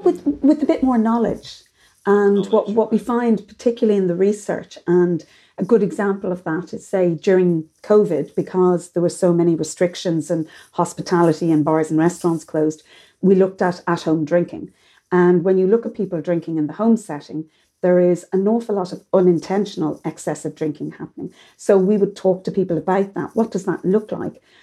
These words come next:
Speaker 1: So that's why the understanding piece is really important. If you understand what people's attitudes are, as well as their behaviour, if you understand what their knowledge level is,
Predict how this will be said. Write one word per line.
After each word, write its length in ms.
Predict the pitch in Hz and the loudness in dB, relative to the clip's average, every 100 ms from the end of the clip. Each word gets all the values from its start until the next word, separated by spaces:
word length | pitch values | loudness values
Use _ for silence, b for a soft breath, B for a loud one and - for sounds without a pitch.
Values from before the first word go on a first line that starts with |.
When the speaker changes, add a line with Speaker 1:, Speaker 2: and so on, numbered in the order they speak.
| b | b
Speaker 1:
So 520 | - 214 208 196 196 _ 196 | 0 4 4 4 -2 _ -6
that's 420 | 175 226 269 - | -2 -2 -4 -4
why 220 | 240 214 | 0 2
the 180 | 202 190 | 2 2
understanding 800 | 180 175 - 196 185 190 185 160 | 2 0 -4 0 2 4 2 0
piece 320 | 170 151 - | -2 -4 -4
is 140 | 147 | -4
really 160 | 160 151 | 0 0
important. 400 | 147 - 160 156 | -2 -4 -6 -6
If 120 | 180 | -2
you 120 | 190 | 2
understand 520 | 196 202 196 - 190 185 | 4 2 -2 0 0 0
what 120 | 175 | -4
people's 320 | - 175 160 | -6 -6 -2
attitudes 560 | 180 185 - 175 160 175 | -4 -4 -8 -6 -4 -4
are, 240 | 160 165 b b b | -6 -8 b b b
as 120 | 175 | -2
well 200 | 175 165 | 2 2
as 120 | 156 156 | 2 -2
their 120 | 156 | -4
behaviour, 560 | 160 - 175 185 - | -4 0 2 2 0
if 160 | - - | -8 -2
you 100 | 185 | 2
understand 480 | 190 175 - 175 165 | 2 0 -2 0 0
what 140 | 156 | -4
their 100 | 165 | -2
knowledge 540 | 160 170 202 226 - 151 | 0 0 2 2 0 -6
level 400 | 147 - - - | -6 -10 -12 -12
is, 180 | - | -16